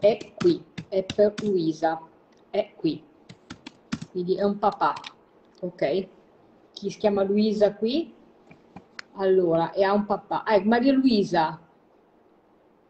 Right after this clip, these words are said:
eh, tu, tu il tuo papà, sei il tuo papà, eh, penso di sì, penso, eh. Ok, che ha il papà nell'altra dimensione.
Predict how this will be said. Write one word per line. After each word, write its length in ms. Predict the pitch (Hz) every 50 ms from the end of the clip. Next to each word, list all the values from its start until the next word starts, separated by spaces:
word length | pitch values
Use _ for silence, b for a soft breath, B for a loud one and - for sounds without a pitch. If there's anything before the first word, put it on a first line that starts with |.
| _ _ _ _ _ _ _ _ _ _ _ _ _ _ _ _ _ -
eh, 120 | 196 190 185
tu, 100 | - 208 196 190 190 190 190 -
tu 140 | - 262 294
il 60 | 233
tuo 140 | - 208 202 202 196
papà, 280 | 202 - 247 277 285
sei 200 | - - - 190
il 60 | 180
tuo 180 | 165 208 202 202
papà, 300 | 202 - 220 220 214 202
eh, 340 | - 190 190 190 185 175 165 _ _ _ _ _ _ _ _ _ _ _ _ _ _ _ _
penso 280 | - 180 170 165 - 185
di 100 | 175 175
sì, 320 | - - 240 202 - - - - _ _ _ _ _ _
penso, 440 | - 165 147 143 143 - - - 165
eh. 200 | 185 214 202 - - - _ _ _ _ _ _ _ _ _ _ _ _ _ _ _ _ _ _ _ _ _ _ _ _ _ _ _ _ - - -
Ok, 680 | 175 165 - - 175 151 156 202 220 208 - - _
che 120 | - 214
ha 20 | 208
il 100 | 208 208
papà 280 | - 190 190 - 214
nell'altra 320 | 202 202 190 190 185 196 190
dimensione. 760 | 185 185 185 185 175 - - - 175 151 151 156 156 160